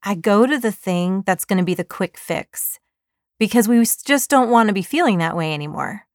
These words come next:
you know? So it, but developing a relationship with the Lord, when he is our constant and we're used to going to him, then he becomes our first choice, our first option,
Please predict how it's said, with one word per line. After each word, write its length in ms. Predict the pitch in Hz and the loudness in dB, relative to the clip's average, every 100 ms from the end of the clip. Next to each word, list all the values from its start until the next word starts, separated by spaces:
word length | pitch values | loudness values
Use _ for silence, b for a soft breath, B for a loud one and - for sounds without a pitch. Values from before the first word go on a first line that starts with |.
| _ _ _ - | _ _ _ -4
you 120 | 185 | -2
know? 180 | 180 196 | 0 -2
So 260 | 220 190 185 | -4 -6 -4
it, 240 | 208 202 - B B - | -4 -4 -8 B B 2
but 200 | 208 - | 2 4
developing 500 | 214 220 233 214 196 | 2 4 4 2 0
a 60 | |
relationship 760 | 185 180 175 175 190 185 180 180 | 0 0 -2 -2 -4 -2 -4 -4
with 160 | 175 | -4
the 100 | - | -4
Lord, 500 | 160 160 160 214 262 240 B B B - | -2 0 0 0 -2 -6 B B B 0
when 240 | 190 185 | 2 2
he 400 | 185 214 214 220 | 0 -2 -2 0
is 160 | 196 180 | -2 0
our 160 | 170 | -2
constant 720 | - - 165 175 - 202 202 - | -4 -4 -2 -2 -4 -4 -4 -4
and 200 | 196 175 | -4 -2
we're 120 | 175 | -2
used 340 | 175 165 175 - | -2 -4 -4 -6
to 80 | |
going 320 | 170 170 165 185 | -2 0 0 -2
to 100 | 202 | 0
him, 340 | 220 247 349 - _ | 0 0 -2 -8 _
then 360 | 190 170 185 180 | -4 0 2 0
he 220 | 196 233 | 2 2
becomes 360 | 240 - 202 196 | 2 0 0 0
our 100 | 175 | -2
first 340 | - 175 - | -4 -4 -6
choice, 420 | - 196 165 - | -6 -4 -4 -4
our 140 | - 185 | -4 -2
first 300 | - 180 - | 0 -2 0
option, 560 | 151 151 - - - | 0 0 -6 -10 -10